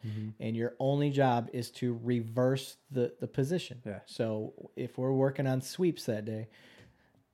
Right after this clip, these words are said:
Speaker 2: I want your bad guy that you're going against, which is one of your classmates,
Speaker 1: Mm-hmm.
Speaker 2: their job is not to get rolled.
Speaker 1: Right.
Speaker 2: And your job is to roll them,
Speaker 1: Mm-hmm.
Speaker 2: because in real life, that's what's gonna happen.
Speaker 1: Yeah.
Speaker 2: That person is not gonna let you roll them.
Speaker 1: Mm-hmm.
Speaker 2: However,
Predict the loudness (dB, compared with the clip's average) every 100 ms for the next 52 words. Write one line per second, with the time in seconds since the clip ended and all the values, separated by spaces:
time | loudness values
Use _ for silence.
0 | _ 2 4 4 4 4 0 -4 -2 2
1 | 4 4 2 -6 _ _ _ 0 2 2
2 | -2 -2 -6 -4 -2 0 0 0 -4 -4
3 | -4 -4 -2 -2 -4 -4 -4 -4 -8 -6
4 | -6 -4 -6 -8 -14 _ -4 -2 2 2
5 | 2 0 -4 -4 -4 -4 -2 0 0 0
6 | -6 -14 _ _ -12 -12 -6 -4 -2 -2
7 | -2 -4 -4 2 4 4 0 -6 -10 -18
8 | _ _ -2 0 -2 -2 -6 -6 -2 0
9 | 2 4 2 0 -6 -12 -12 -12 -6 -2
10 | -2 -2 -4 -4 -2 -4 -2 -6 -4 -6
11 | -6 -8 -10 -10 -6 -4 -4 -8 -12 -12
12 | -12 -16 -18 -20 -20 _ -14 -6 -2 0
13 | 0 0 -2 -6 -10